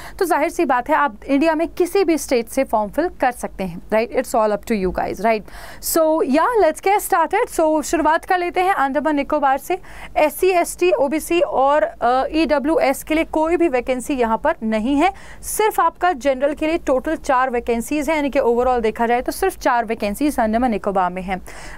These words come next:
Talking about आंध्र प्रदेश, eleven vacancies हैं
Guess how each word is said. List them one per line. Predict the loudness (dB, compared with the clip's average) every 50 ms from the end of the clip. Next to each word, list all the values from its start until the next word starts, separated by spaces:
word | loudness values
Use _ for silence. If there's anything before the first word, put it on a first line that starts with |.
| -2 0
Talking | 0 0 0 0 0 2 2
about | 2 4 2 2 2
आंध्र | 2 0 2 2 2 2 2 2 0 0
प्रदेश, | 0 0 -2 0 0 0 0 0 0
eleven | 2 2 4 4 2 2 0 0 0
vacancies | 0 0 0 0 -2 -2 0 0 0 2 2 2
हैं | 2 0